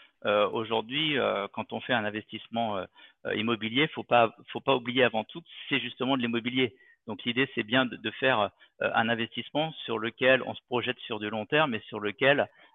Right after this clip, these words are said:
euh, à long terme, on a la garantie en fait de pouvoir, euh, revendre le bien dans de bonnes conditions, euh, en allant chercher de la plus-value. Euh, ça, c'est le premier, euh, le premier, comment dirais-je, le premier, euh, euh,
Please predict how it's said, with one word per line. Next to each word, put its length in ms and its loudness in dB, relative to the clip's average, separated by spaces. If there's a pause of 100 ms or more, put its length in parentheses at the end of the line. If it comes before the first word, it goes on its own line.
(100)
euh, 180 2
à 120 8
long 200 2
terme, 380 4
on 140 0
a 80 4
la 140 6
garantie 560 2
en 100 0
fait 240 -6
de 80 -8 (100)
pouvoir, 420 2
euh, 40 0
revendre 340 0
le 100 -4
bien 240 0
dans 140 -4
de 60 -10
bonnes 200 0
conditions, 480 -6 (420)
euh, 180 2
en 200 2
allant 140 2
chercher 280 0
de 40 -10
la 100 6
plus-value. 380 2 (340)
Euh, 120 -12
ça, 180 2
c'est 60 -2
le 80 -6
premier, 480 0
euh, 260 -2
le 140 -4
premier, 400 -6
comment 300 -8
dirais-je, 400 -6 (440)
le 80 -6
premier, 360 0
euh, 200 -2 (800)
euh, 420 -6